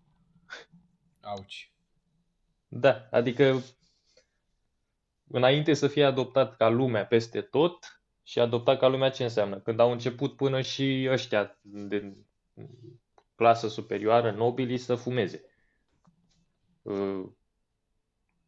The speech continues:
Speaker 2: tutunul era văzut ca ceva nasol, adică
Speaker 1: Da, dar uite, tutunul totuși era scump pe vremea aia, adică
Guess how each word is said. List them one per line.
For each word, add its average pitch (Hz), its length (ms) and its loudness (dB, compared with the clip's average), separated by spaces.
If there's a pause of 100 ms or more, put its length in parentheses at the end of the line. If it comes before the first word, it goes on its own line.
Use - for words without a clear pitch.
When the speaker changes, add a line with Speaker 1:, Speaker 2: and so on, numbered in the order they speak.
(560)
Speaker 2:
tutunul 160 460 0
era 170 180 4
văzut 165 380 0
ca 170 240 0
ceva 160 400 2
nasol, 147 480 -2
adică 107 400 -2
Speaker 1:
Da, 110 100 -4
dar 139 340 -16 (220)
uite, 117 340 -16
tutunul 170 340 -16
totuși 180 340 -16
era 180 120 -10
scump 175 240 -16
pe 175 100 -10
vremea 120 260 -8
aia, 101 80 -8
adică 104 340 -14